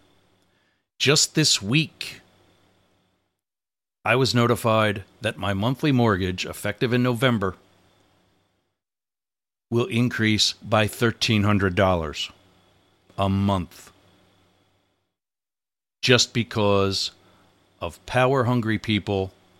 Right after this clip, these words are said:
who did not fulfill campaign promises, like Ron DeSantis and his insurance fiasco.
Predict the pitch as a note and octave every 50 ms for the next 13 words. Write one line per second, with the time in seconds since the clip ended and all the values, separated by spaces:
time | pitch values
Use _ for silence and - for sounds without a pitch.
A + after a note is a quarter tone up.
0 | _ _ _ _ _ _ _ _ _ _ - G#2 G2 F#2 D#2+ - F#2+ F2 E2 F#2
1 | F#2 G2+ G#2+ A#2 B2 - - B2+ A2+ - - G#2+ G2+ G2 - - - G2+ F#2+ F2+
2 | F#2+ G2 F#2+ F#2 E2+ - F#2 F2+ F2 F2 E2+ - - E2+ C#2+ C2 - - - -
3 | _ _ _ _ _ _ _ _ - _ _ _ _ _ _ - F2 F#2+ G2 F#2
4 | - F#2+ G2 F#2+ G2+ G#2 G#2 A2+ - - A2+ G#2+ G2+ F#2 - G2 F2+ - - -
5 | - - - _ _ _ _ _ _ _ _ _ _ _ _ _ - G2 G2 F#2
6 | G2+ G2 F2 G2+ F#2+ F2+ - - B2 A#2 A2+ G2+ F#2 - - G2 F#2 F2+ E2+ E2
7 | D#2+ - - F#2 C#2+ C2+